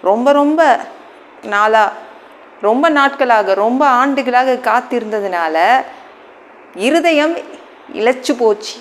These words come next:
அப்படியே ஒல்லி ஆயிடுச்சு, மனசு ஒல்லி ஆயிடுச்சு அப்படின்னு இந்த வசனம் சொல்லுது. ஆனால் இதை மாதிரி நெடுங்காலமாய் காத்திருக்கிற உங்களுக்கு தேவன் என்ன சொல்றாங்க? "விரும்பினது வரும்போதோ ஜீவ விருட்சம் போல் இருக்கும்."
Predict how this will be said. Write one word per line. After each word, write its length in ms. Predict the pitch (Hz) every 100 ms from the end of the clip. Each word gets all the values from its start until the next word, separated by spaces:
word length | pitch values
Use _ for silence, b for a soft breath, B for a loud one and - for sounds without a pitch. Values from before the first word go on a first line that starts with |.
| - - - - - - - - - -
அப்படியே 300 | - 208 277
ஒல்லி 400 | 302 226 247 285
ஆயிடுச்சு, 500 | 269 214 - - 202 - 196
மனசு 560 | 214 262 277 240 208
ஒல்லி 140 | 226 247
ஆயிடுச்சு 480 | 220 202 - 202 190 - - - - - - - -
அப்படின்னு 420 | - - 214 220
இந்த 200 | 311 254
வசனம் 380 | 190 196 233 220
சொல்லுது. 380 | 208 185 185 180
ஆனால் 480 | 175 208 269 285 220 - - - - - - B B
இதை 220 | 190 208
மாதிரி 500 | 240 254 311 311 247
நெடுங்காலமாய் 680 | 214 240 254 254 262 262 285 285
காத்திருக்கிற 540 | 240 240 247 240 254
உங்களுக்கு 720 | 233 214 226 254 208 208 180
தேவன் 320 | 180 220 262
என்ன 180 | 247 240 254
சொல்றாங்க? 680 | 240 220 220 214 220 262 285 B B B -
"விரும்பினது 580 | 202 285 320 320 302 294
வரும்போதோ 640 | 269 240 269 262 247 247 294
ஜீவ 520 | 214 254 277 311 302
விருட்சம் 520 | 233 269 277 302 269
போல் 220 | 269 269 262
இருக்கும்." 560 | 226 247 254 240 208